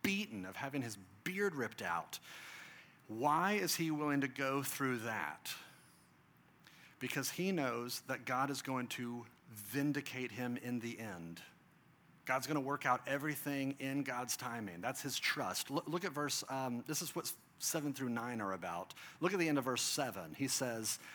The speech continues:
"I know that I shall not be put to shame." And then verse eight, "He who vindicates me is near. Who will contend with me? Who is my adversary?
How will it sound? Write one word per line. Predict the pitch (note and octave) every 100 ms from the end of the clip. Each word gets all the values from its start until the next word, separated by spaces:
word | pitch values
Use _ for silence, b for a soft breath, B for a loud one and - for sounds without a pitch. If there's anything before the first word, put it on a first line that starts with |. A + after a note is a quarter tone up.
| B B -
"I | C3 C3
know | C3+ C#3 D3+ E3 F3+ F#3 F#3
that | C3+ B2+
I | B2
shall | A#2 - C3+ C3+ C#3+
not | C3+ B2+ A#2+
be | B2
put | A#2 - B2+ -
to | A#2
shame." | - A2+ G2 F2+ D#2+ D#2+ D#2+ - - - - - C3
And |
then | B2
verse | A#2+ A2 -
eight, | G#2+ G2 - B B
"He | - - F3+ F#3+ G3+
who | - D#3+
vindicates | A#2 - D3+ D#3+ D#3+ D#3+ D3 C#3+ C#3 C3+
me | B2+ A#2+ A#2+
is | A#2 G#2
near. | G2+ G#2 F#2+ F2 F2 - B B
Who | - G3+
will | G3+ F3+
contend | - C#3 B2 - C3+ B2
with | G#2 - G2
me? | F2+ F2 - B B -
Who | F3+ G#3
is | D#3+ E3
my | D3+ D3
adversary? | C3+ C#3 B2+ A2+ - F2 E2+ E2+